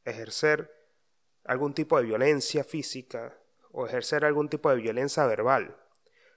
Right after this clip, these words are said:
Yo he, o sea, yo me he convencido a lo largo de, de, del,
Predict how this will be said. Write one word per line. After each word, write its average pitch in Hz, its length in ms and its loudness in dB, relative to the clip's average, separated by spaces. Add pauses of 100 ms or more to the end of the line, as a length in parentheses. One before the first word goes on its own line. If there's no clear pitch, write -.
(120)
Yo 170 640 2
he, 175 640 0 (920)
o 123 80 -4
sea, 156 140 4
yo 151 140 4
me 202 140 4
he 202 80 -4
convencido 139 840 4
a 107 40 2
lo 110 140 -2
largo 147 340 2
de, 113 320 -2
de, 110 320 -16 (140)
del, 104 260 -14